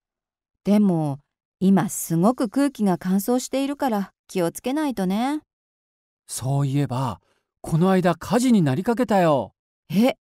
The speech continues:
Speaker 1: 何それ？
Speaker 2: 家でカレーを温めてたんだよ。前の晩の残り。時間がかかると思って、コンビニに飲み物買いに行ったら、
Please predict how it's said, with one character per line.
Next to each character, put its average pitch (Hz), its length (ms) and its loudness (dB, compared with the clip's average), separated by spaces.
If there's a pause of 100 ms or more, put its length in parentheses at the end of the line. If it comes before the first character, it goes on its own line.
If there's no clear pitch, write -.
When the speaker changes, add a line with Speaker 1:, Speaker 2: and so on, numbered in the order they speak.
(180)
Speaker 1:
何 247 380 0
そ 226 180 -2
れ？ 190 200 2 (580)
Speaker 2:
家 262 220 2
で 208 320 2 (160)
カ - 160 0
レ 240 180 4
ー 233 60 6
を 226 80 6
温 254 280 2
め 240 60 4
て 180 80 -8
た 139 140 -2
ん 123 60 -2
だ 113 100 -2
よ。 95 220 -6 (680)
前 185 240 2
の 190 140 2
晩 165 240 2
の 156 100 0
残 147 240 -2
り。 170 200 2 (840)
時 160 180 0
間 302 200 6
が 294 100 4
か 285 140 0
か 285 100 0
る 247 80 -2
と 190 120 -2
思 170 140 0
っ 165 40 -4
て、 165 360 0 (380)
コ 247 160 -2
ン 247 80 2
ビ 247 80 2
ニ 247 140 2
に 233 240 0 (200)
飲 180 120 4
み 277 80 4
物 285 220 2
買 185 180 0
い - 20 2
に 262 100 2
行 220 60 -4
っ - 20 -18
た 240 140 0
ら、 185 280 2